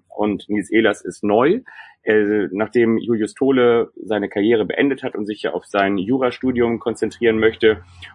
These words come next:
Und jetzt ist natürlich die Frage, inwieweit man Nils Ehlers da noch weiterentwickeln kann. Bei Clemens Wickler ist es so, wenn du den spielen siehst, das ist quasi die, die männliche Version von Laura Ludwig. Also der hat so einen Spielwitz, der hat so eine Athletik, der hat so eine Technik, der hat so ein,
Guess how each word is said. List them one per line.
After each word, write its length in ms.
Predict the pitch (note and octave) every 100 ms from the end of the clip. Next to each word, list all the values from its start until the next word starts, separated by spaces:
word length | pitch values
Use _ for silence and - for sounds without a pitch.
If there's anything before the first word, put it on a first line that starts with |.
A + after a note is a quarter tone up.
| -
Und 320 | A#2 A2+ -
jetzt 180 | - G#2+
ist 120 | -
natürlich 260 | B2 A2+ B2
die 80 | A#2+
Frage, 460 | - G#2 A2 A#2
inwieweit 760 | - A2+ A2 G#2 B2 A2+ A#2 -
man 380 | G#2+ G#2+ A2 -
Nils 480 | A2 A2 A2 - -
Ehlers 420 | A2 A#2+ A2+ A2
da 160 | - G#2
noch 240 | G#2+ G2
weiterentwickeln 760 | G2+ G#2+ A2 F#2+ F2+ F#2+ F2 F2
kann. 220 | - F#2+
Bei 80 | F2
Clemens 400 | - B2 G#2+ -
Wickler 320 | - - A#2+
ist 160 | - F#2
es 140 | -
so, 180 | F#2+ A2
wenn 100 | A2
du 80 | A2
den 240 | - C3+ D3+
spielen 580 | - - D3+ D#3+ D3+
siehst, 380 | G#2+ G2+ F#2 -
das 140 | F#2+ G#2
ist 160 | -
quasi 420 | - G#2+ A#2 A#2
die, 240 | G#2+ G#2+ G2+
die 120 | G#2+
männliche 480 | G#2 B2+ B2+ B2+ A2
Version 420 | G#2 F#2+ A2+ A#2+
von 460 | - G#2 G#2 G2+ - - -
Laura 260 | - G#2 G2+
Ludwig. 480 | G2+ A#2 G2 F2+ -
Also 180 | F#2
der 120 | G2 G#2
hat 80 |
so 120 | - A#2+
einen 140 | A2
Spielwitz, 640 | - - B2+ A2 G#2 -
der 100 | G2+
hat 140 | G2+ -
so 80 |
eine 180 | A2 A2
Athletik, 480 | F2+ G#2+ A#2 B2 G#2+
der 120 | G#2
hat 60 | -
so 120 | G#2
eine 200 | G#2 G2+
Technik, 440 | - B2 - G#2+
der 80 | -
hat 80 | F#2+
so 80 | -
ein, 200 | G#3+